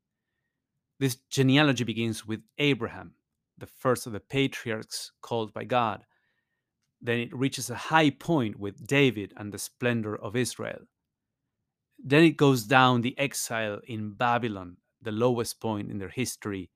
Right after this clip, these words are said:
And then it, it reaches the birth of the Messiah. This shows that in his person, Jesus sums up the history of Israel. Those pivotal moments are key to understand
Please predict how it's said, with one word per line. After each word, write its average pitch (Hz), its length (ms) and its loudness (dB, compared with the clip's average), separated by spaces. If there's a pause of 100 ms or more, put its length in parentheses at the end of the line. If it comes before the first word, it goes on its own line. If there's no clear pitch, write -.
(880)
And 135 100 -8
then 202 160 0
it, 196 140 -2 (280)
it 139 120 -4
reaches 143 300 0
the 120 120 -2
birth 120 480 0 (180)
of 110 140 -12
the 113 80 -10
Messiah. 101 540 -2 (1500)
This 214 160 2
shows 185 400 4
that 120 280 -2 (340)
in 175 160 4
his 143 240 -4
person, 135 600 0
Jesus 143 540 -6
sums 165 480 0
up 120 320 -6 (160)
the 107 340 -4
history 104 680 -6
of 98 260 -8
Israel. 110 460 -8 (1400)
Those 165 340 8
pivotal 185 520 4
moments 139 580 4
are 120 160 -2
key 127 460 -2
to - 200 -12
understand 120 680 -4